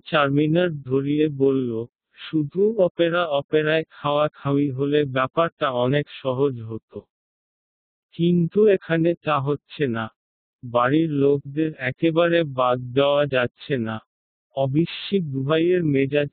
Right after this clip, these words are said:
ছাড়া এখনো তাদের বিষয়ে আর বিশেষ কিছু জানা যায়নি।" দুজনের মধ্যে কারুর যদি টাকার টানাটানি দেখা দিয়ে থাকে, তাহলে ছোট ভাই যাতে বাপের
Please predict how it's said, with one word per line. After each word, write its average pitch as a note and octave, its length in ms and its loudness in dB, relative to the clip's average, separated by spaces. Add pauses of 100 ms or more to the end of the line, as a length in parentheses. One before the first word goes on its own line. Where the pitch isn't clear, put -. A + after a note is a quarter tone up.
ছাড়া C#3 500 -2
এখনো F3 440 0
তাদের D#3 440 0
বিষয়ে C#3+ 640 -4
আর C#3 200 -2
বিশেষ C#3+ 540 -2
কিছু D3+ 360 -6
জানা B2+ 380 0
যায়নি।" A2+ 480 -2 (1120)
দুজনের E3+ 600 0
মধ্যে D3+ 560 0
কারুর D3 480 -2
যদি D3 360 -2 (100)
টাকার D#3+ 360 0 (100)
টানাটানি E3+ 640 2
দেখা D3 420 0
দিয়ে D#3 320 2
থাকে, C#3 440 -2 (200)
তাহলে D3+ 580 0
ছোট - 360 -2
ভাই C#3+ 400 -2
যাতে C3 400 -2
বাপের C3 460 0